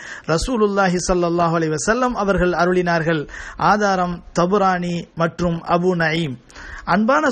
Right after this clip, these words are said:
சொந்தங்களே, அல்லாஹு ஜல்ல ஷானஹு தாலா குர்ஆனிலே தீயவர்களுடைய முடிவுகளை பற்றி சொல்லுகிற போது அல்லாஹ் சூரத்துல்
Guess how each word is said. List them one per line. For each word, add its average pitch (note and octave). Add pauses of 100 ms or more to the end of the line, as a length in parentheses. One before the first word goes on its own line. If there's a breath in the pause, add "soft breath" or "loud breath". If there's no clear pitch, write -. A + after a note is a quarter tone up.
சொந்தங்களே, G3+ (880)
அல்லாஹு G3+
ஜல்ல A3 (100)
ஷானஹு G#3+
தாலா F#3+ (120)
குர்ஆனிலே G3+ (360 loud breath)
தீயவர்களுடைய A3+
முடிவுகளை A3
பற்றி F#3+
சொல்லுகிற G#3+
போது B3+ (240 loud breath)
அல்லாஹ் G#3+ (140)
சூரத்துல் G#3